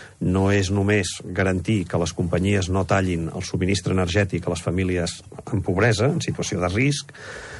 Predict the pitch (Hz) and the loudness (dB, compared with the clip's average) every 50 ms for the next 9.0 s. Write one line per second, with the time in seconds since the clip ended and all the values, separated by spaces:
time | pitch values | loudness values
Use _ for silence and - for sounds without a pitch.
0 | - - - - 98 101 98 98 95 92 87 - 95 - 101 101 92 95 101 95 | -14 -6 -2 0 2 2 4 4 2 2 2 0 0 0 0 2 2 2 0 0
1 | 98 110 113 135 143 143 151 165 175 175 - - - - - - - - 101 98 | 2 2 4 4 4 4 2 0 -2 -4 -8 -14 -20 -20 -20 -10 -4 -2 0 2
2 | 87 92 92 85 101 107 110 - - - 104 98 98 107 113 104 101 90 80 73 | 2 2 0 2 2 2 2 2 2 0 2 4 4 4 4 4 2 2 0 -2
3 | 73 - - - _ _ - - 95 95 98 104 123 135 - - 101 90 85 82 | -6 -10 -16 -20 _ _ -4 0 2 2 4 4 4 2 2 0 0 0 0 0
4 | - 101 98 90 87 107 101 98 95 92 - 107 98 87 - - - - 117 92 | 0 0 0 2 2 2 2 2 2 2 2 2 2 0 -2 -8 -10 -6 -4 -2
5 | 87 87 87 - 90 85 90 87 90 90 - - 95 87 92 101 104 104 92 92 | -2 -2 -2 -2 -2 0 0 0 0 -2 -2 -2 0 2 2 4 4 4 2 0
6 | 85 87 82 82 80 78 - 73 - 92 85 - 92 87 90 90 87 85 80 - | -2 -2 -2 -4 -2 -4 -4 -4 -4 -4 -2 0 0 2 2 2 2 0 0 -2
7 | - - 92 95 90 - - 85 - - 95 95 90 90 87 85 80 85 85 82 | -2 -2 -2 -2 -2 -2 -2 -4 -2 0 0 0 0 0 0 0 0 -2 -2 -2
8 | - - 92 90 87 95 92 98 92 87 113 120 131 123 120 135 143 143 143 | -2 -2 -2 -2 0 0 0 0 2 2 4 4 4 4 4 4 4 2 0